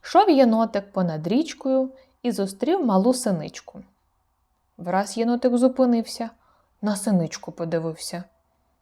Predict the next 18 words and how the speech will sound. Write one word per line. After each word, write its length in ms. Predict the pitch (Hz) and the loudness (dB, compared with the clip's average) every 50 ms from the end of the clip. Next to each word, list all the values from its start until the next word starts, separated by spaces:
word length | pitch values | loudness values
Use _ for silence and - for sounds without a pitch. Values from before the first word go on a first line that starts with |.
| _ | _
З 120 | - 175 175 | -10 -4 0
нею 320 | 190 190 185 175 170 170 | 2 2 4 4 2 0
чемно 460 | 170 - - 185 180 185 175 170 160 | 0 -4 -4 0 0 2 2 0 0
привітався 920 | 160 - 165 156 151 151 151 - - 185 285 - - - - - 285 285 285 - - - - - - - - _ _ - | -2 -4 -6 -6 -6 -6 -8 -4 -2 -2 -2 -2 -2 -6 -12 -10 -10 -12 -12 -12 -12 -12 -12 -12 -12 -16 -20 _ _ -8
і 120 | 175 170 | -6 -6
у 120 | 165 165 160 | -6 -6 -8
справах 760 | - - - _ 180 202 247 262 262 240 240 240 240 - - | -12 -14 -12 _ -2 0 0 0 0 0 -2 -4 -6 -8 -12
знов 520 | - 190 156 - 165 156 156 160 170 180 175 _ _ _ _ _ | -10 -10 -10 -8 -8 -6 -4 -4 -4 -6 -8 _ _ _ _ _
подався. 560 | - 151 147 - - - - - - - 208 - _ _ _ _ _ _ _ _ _ _ _ _ _ _ _ _ _ _ _ - | -12 -10 -8 -8 -8 -10 -12 -18 -20 -20 -20 -20 _ _ _ _ _ _ _ _ _ _ _ _ _ _ _ _ _ _ _ -6
Я 120 | 381 381 | -4 -2
вас 200 | 359 330 - - | -2 -2 -2 -2
обіймаю. 600 | 247 220 233 233 220 214 214 208 214 214 214 214 - _ _ _ _ _ _ | -2 0 0 0 0 -2 -4 -4 -4 -6 -8 -10 -12 _ _ _ _ _ _
Чекайте 580 | - - - - - 233 254 269 262 262 208 185 | -12 -12 -12 -8 -4 -2 -2 -2 -2 -2 -4 -4
на 160 | 170 185 190 | -4 -4 -4
наступну 600 | 180 175 170 - - - 208 196 - - 160 156 | -4 -4 -6 -8 -10 -12 -12 -12 -12 -12 -12 -12
порцію 600 | - - 180 196 - - - - 170 156 151 175 - _ _ _ _ _ _ _ _ - | -8 -4 -4 -4 -4 -4 -8 -10 -8 -8 -8 -10 -14 _ _ _ _ _ _ _ _ -16
маленьких 600 | 165 160 170 165 175 170 - 180 175 - - 165 | -12 -10 -8 -8 -8 -8 -10 -12 -16 -16 -14 -10
віршиків 600 | 160 185 196 190 - - 185 - - 160 151 | -8 -8 -8 -8 -10 -12 -14 -14 -14 -16 -18